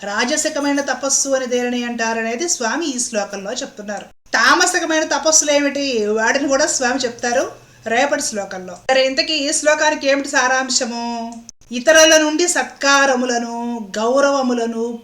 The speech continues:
పూజలను అందుకోవడం కోసం. మీరు చూస్తున్నారా లేదా, గమనిస్తున్నారా లేదా? మొన్న ఎవరో ఒక మాతాజీ కూర్చొని ఆవిడ మీదే బుట్టలు బుట్టలు పూలు పోయించేసుకుంటుంది. ఏందంటే ఆవిడే అమ్మవారు అంట.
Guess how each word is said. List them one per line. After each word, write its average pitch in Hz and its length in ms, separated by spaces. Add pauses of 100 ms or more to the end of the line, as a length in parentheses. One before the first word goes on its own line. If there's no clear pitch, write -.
పూజలను 240 640
అందుకోవడం 214 580
కోసం. 175 400 (320)
మీరు 294 300
చూస్తున్నారా 320 420
లేదా, 277 300
గమనిస్తున్నారా 262 560
లేదా? 226 340 (240)
మొన్న 254 200
ఎవరో 285 200
ఒక 285 140
మాతాజీ 262 480
కూర్చొని 254 420
ఆవిడ 240 300
మీదే 254 280
బుట్టలు 226 360
బుట్టలు 226 300
పూలు 262 280
పోయించేసుకుంటుంది. 190 880 (460)
ఏందంటే 269 320
ఆవిడే 269 300
అమ్మవారు 226 400
అంట. 175 200